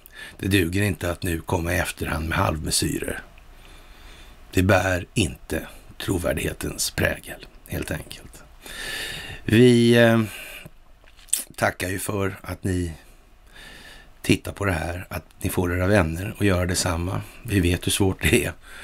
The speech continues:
i det här motståndsnästet mot allmänt medvetet medvetandes utveckling. Vi, eh,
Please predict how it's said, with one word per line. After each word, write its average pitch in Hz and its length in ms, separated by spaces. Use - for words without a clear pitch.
i 92 220
det 95 180
här 87 380
motståndsnästet 95 1300
mot - 560
allmänt 90 680
medvetet 87 600
medvetandes 92 1000
utveckling. 107 840
Vi, 104 460
eh, 98 260